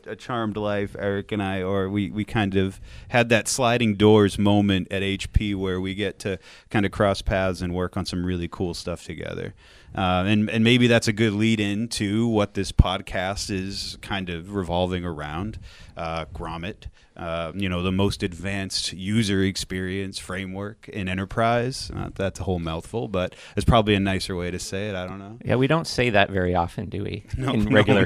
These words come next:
Speaker 2: conversation?
Speaker 1: Not to people when I pass by, no, no. Uh, <laughs>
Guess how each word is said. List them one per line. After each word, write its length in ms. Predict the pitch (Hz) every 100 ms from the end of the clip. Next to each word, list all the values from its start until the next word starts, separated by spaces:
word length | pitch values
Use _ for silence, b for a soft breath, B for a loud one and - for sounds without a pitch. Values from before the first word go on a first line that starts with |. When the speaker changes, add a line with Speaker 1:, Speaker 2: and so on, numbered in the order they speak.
| 95
Speaker 2:
conversation? 580 | 90 87 - 87 - 131 B B B
Speaker 1:
Not 240 | - 143 127
to 80 | 123
people 220 | 131 117
when 120 | 104
I 80 | 98
pass 320 | 117 101 95
by, 260 | 95 90 82
no, 220 | 85 85
no. 240 | 90 92 - B B
Uh, 240 | -
<laughs> 0 | -